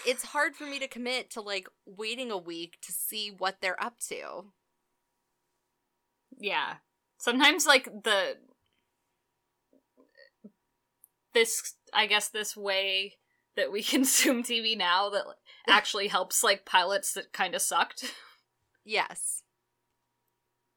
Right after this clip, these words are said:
Speaker 1: And, like, gives them the benefit of the doubt more than they do if they're actually, like,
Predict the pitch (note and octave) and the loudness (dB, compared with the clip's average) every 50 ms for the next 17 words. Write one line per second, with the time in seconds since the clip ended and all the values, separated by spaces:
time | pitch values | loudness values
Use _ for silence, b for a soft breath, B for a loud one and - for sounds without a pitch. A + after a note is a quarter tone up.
0 | _ _ _ _ _ _ - E3 G3 F#3 F#3 F#3 F#3 F#3 F#3+ F#3+ _ - F#3 F#3 | _ _ _ _ _ _ -6 -4 -4 -4 -6 -10 -12 -14 -14 -14 _ -4 -4 -4
1 | F3+ F3+ F3 F3+ F3 F3 F3+ F3 E3+ - F3 F3 F3+ E3+ - F3 E3+ F3 E3 - | -4 -6 -6 -6 -6 -6 -8 -10 -10 -10 -8 -8 -10 -10 -10 -10 -12 -12 -14 -12
2 | - E3 E3+ F3 - - E3 - F3+ F3 F3 F3 F3 E3+ E3+ E3+ E3+ D3+ - D#3 | -10 -8 -8 -10 -10 -12 -10 -6 -6 -6 -4 -6 -8 -8 -10 -12 -12 -10 -8 -8
3 | D#3+ E3 E3 E3 F3 - - E3+ D3+ D#3+ E3 - - - - - D2+ - - F3+ | -6 -6 -6 -8 -8 -8 -6 -6 -4 -4 -4 -6 -8 -12 -12 -12 -12 -10 -10 -10
4 | - | -10